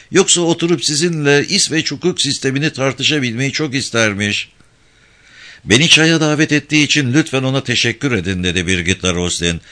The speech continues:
"Karar hakkında ne düşündüğünü sorabilir misiniz? On yıl tahmininizle haklı mıymışsınız?" "Asla hazırlığımı tam yapmadan mahkemeye gelmem." dedi Minta, sorunun tercümesini duyduğunda.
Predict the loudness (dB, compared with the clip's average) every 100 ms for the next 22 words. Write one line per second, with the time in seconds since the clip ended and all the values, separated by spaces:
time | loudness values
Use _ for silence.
0 | -20 -2 2 4 4 2 0 0 0 0
1 | -2 -2 -2 0 -2 -2 -2 -2 0 0
2 | 0 0 -2 0 -2 -2 -8 _ _ _
3 | -2 0 2 2 0 0 -2 -2 -4 -4
4 | -2 -4 -2 0 0 0 -2 -2 -2 -2
5 | -2 -2 -2 -4 -8 _ _ _ _ _
6 | _ _ _ -20 -20 -6 -2 0 0 0
7 | 0 0 0 -2 -2 -2 -4 -4 0 -2
8 | -2 -4 -2 -2 -4 -4 -4 -4 -2 0
9 | 0 0 0 -2 -2 -2 -2 -2 -4 -4
10 | -4 -6 _ _ -6 -2 -2 -2 -4 0
11 | 0 0 -2 -2 -2 -2 -2 -4 -2 -4
12 | -2 -2 -2